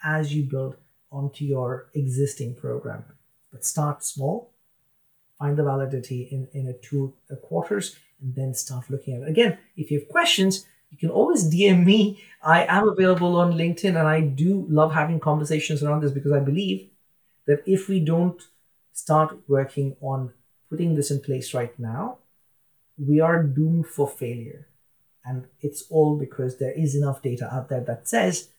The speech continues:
people are focusing on customer advocacy now to build their profits, to build their revenue. And it has direct impact on revenue. If you don't care about customers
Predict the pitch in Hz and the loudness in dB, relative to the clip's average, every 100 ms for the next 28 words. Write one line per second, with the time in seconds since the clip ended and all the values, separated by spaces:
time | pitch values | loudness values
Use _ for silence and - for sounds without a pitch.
0 | _ - 143 143 143 135 131 - 127 123 | _ -8 -4 0 0 0 -4 -4 -8 -8
1 | 120 117 113 139 131 123 135 120 - 120 | -10 -8 -10 -8 -10 -8 -10 -10 -8 -8
2 | 120 113 - - 131 143 - - 120 123 | -6 -8 -16 -14 -14 -14 -16 -12 -8 -6
3 | 123 104 123 214 220 _ _ _ _ - | -6 -6 -6 -6 -8 _ _ _ _ -20
4 | _ 143 127 147 143 139 127 123 127 - | _ -4 0 4 4 2 -4 -4 -8 0
5 | 160 - 151 - 143 135 135 127 117 135 | 2 2 -2 -2 -4 -2 -4 -4 -6 -6
6 | 131 131 120 _ - 170 156 196 151 165 | -4 -6 -10 _ -2 -2 4 4 4 2
7 | 165 170 151 131 143 139 139 113 110 - | 4 2 2 -2 -2 -2 -2 -4 -10 -16
8 | _ _ _ _ 202 202 202 220 262 - | _ _ _ _ -2 0 6 6 6 4
9 | 240 214 - - 262 - - 156 127 - | 8 8 8 4 0 0 -4 -8 -8 -12
10 | - | -18